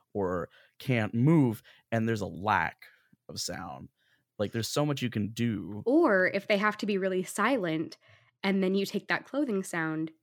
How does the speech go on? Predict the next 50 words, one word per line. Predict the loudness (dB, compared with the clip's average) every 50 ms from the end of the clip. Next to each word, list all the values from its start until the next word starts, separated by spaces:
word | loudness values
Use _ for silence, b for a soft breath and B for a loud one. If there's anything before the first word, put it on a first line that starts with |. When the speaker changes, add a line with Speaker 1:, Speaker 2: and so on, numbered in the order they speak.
| _ _ _
Speaker 1:
And | -2 0 0
that's | 0 0 0
Speaker 2:
and | -2 -4
it's | -4 -4 -6
Speaker 1:
all | -6
Speaker 2:
a |
Speaker 1:
you | -6
Speaker 2:
little | -6 -6 -4 -6
bit | -6 -6
Speaker 1:
get. | -6 -8
Speaker 2:
higher | -8 -4 -2 -2 0 -2 -2 -2 -4
in | -4 -2
the | -2 2
mix | 4 4 4 4 4 0 _ -16 -10 -2
Speaker 1:
Yeah. | 2 4 4 4
Speaker 2:
than | 2 -2
usual. | -6 -10 -14 -14 -14 -14 -18 -18 _ _ _ _ _ _ _ _ _ _ _ _ _ _ _ _
And | 2 4 4 4
then | 2 2
you're | 0 -2
<laughs> | -2 2 2
terrified. | 2 2 2 -2 -2 -6 -8 -8 -4 -2 -2 -2 -2 -4 B B B B B B B
And, | 0 2 2
like, | 2 2 2
you | 0 2
maybe | 4 6 6 6 4 4
don't | 4 2 0 0 0
know | 0 0 2 2 2
why | 2 2 2 2
you're | 0 -2 -2
terrified. | -4 -6 -6 -4 -4 -4 -4 B B B B B
Actually, | -6 -6 -4 -4 -4 -2
this, | 0 -2 -4 -4 -2 -2
okay, | -2 0 0 -4 -4 B B B B B B B B _
so | -8 -4 -2
this | -2 -2 -2
<laughs> | -2 4 6
goes | 6 6 6 2 -2 -8 -16 _ _ _ _
into, | -2 0 0 0 -2 -4 -4 -2 -2 0 0 0 -2 -2 -4 -6 -8
uh, | -6 -4 -4 -4 -4 -4
like, | -6 -6 -6 -6 -6
really | -6 -4 -4 -4 -4 -6
specific | -8 -8 -8 -8 -6 -6 -6 -6 -6 -6
manipulative | -6 -6 -6 -6 -6 -4 -4 -2 -4 -4 -6
things | -6 -6 -6 -6 -6 -6
that | -10 -12 -10
Stanley | -6 -6 -6 -6 -6
Kubrick | -10 -4 -2 0 0 0 -4 -8
would | -10 -16 -16
use. | -16 -20 -20 -20 -20 -20